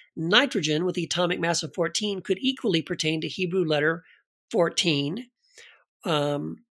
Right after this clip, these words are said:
well, of course, because it's fourteen, or even letter fifteen by just getting rid of the one, as he did with oxygen. Um,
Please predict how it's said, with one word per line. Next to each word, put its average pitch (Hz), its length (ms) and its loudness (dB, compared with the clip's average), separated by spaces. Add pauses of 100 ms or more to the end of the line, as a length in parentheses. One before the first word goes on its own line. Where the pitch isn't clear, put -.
(840)
well, 156 260 0
of 143 80 -8
course, 156 340 0
because 147 280 -4
it's 151 100 -6
fourteen, 160 560 -2 (400)
or 208 100 4
even 240 280 4
letter 233 200 6
fifteen 190 640 4
by 175 80 4
just 175 220 -2
getting 180 200 4
rid 170 140 4
of 151 100 2
the 151 80 2
one, 202 460 4
as 165 140 0
he 165 80 0
did 156 160 0
with 156 120 0
oxygen. 185 600 0 (800)
Um, 143 420 -2